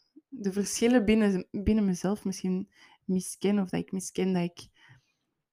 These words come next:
dat die verschillende versies of die verschillende ikken er ook mogen zijn. Dat,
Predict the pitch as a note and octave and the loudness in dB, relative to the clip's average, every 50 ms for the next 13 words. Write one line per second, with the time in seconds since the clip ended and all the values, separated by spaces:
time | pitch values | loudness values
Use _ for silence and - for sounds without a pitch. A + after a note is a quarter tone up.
0 | _ _ _ _ _ _ _ _ _ - - F3+ F#3 F3+ - - - F#3+ F3+ - | _ _ _ _ _ _ _ _ _ -16 -4 -2 -2 -2 -2 -2 -6 -4 0 0
1 | G3 F#3+ - - G#3+ G#3+ G#3+ G#3+ G3+ F#3 F3+ - F#3 G#3 G#3+ - - B3 A#3+ A#3+ | 0 0 2 2 2 2 4 2 2 2 0 -2 -2 -2 -2 -4 -4 0 0 0
2 | A3 G#3 - G#3 G#3 G#3 G3+ G3 - - G#3 G#3+ G#3+ G3+ G3 F#3+ - - G3 - | -2 -2 -6 -8 -8 -8 -8 -8 -4 -2 0 0 0 0 -2 -2 -4 -6 -6 -4
3 | A#3+ A3+ G3+ F#3+ F#3+ F#3 - - F#3 F3+ F3 E3+ E3+ E3+ E3 - F3 F#3 G3+ G3 | -2 -2 0 0 0 0 0 0 -2 0 0 0 -2 -4 -4 -4 -2 -2 -2 -2
4 | F#3 E3+ F3 E3+ E3 E3 F3+ F#3+ | -4 -4 -6 -8 -10 -12 -14 -16